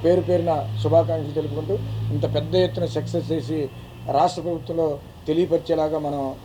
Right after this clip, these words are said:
వాణి, బాణి అన్నీ వినిపించుకున్నందుకు సంతోషంగా భావిస్తూ, చిన్న చిన్న పొరపాట్లని మీరు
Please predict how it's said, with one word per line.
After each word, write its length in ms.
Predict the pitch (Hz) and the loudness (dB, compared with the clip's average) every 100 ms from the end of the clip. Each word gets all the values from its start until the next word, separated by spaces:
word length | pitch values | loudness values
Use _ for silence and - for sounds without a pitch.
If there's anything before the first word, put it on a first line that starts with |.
| - | 0
వాణి, 400 | 143 165 165 160 | 4 4 2 -2
బాణి 400 | 139 151 160 151 | 0 0 0 -2
అన్నీ 200 | 156 160 | -4 -6
వినిపించుకున్నందుకు 760 | 156 151 151 147 143 135 143 123 - - - | -6 -8 -10 -8 -8 -4 -4 -4 -8 -16 0
సంతోషంగా 460 | 139 156 170 160 156 | 2 4 4 2 0
భావిస్తూ, 520 | 151 151 - 151 131 - - - - | 0 0 -2 -2 -2 -6 -18 -18 -4
చిన్న 100 | 160 | -4
చిన్న 220 | 156 165 | -2 -2
పొరపాట్లని 800 | 147 156 147 160 156 151 143 131 131 - | -2 -2 0 0 0 -4 -4 -6 -8 -8
మీరు 320 | 139 139 127 | -2 0 0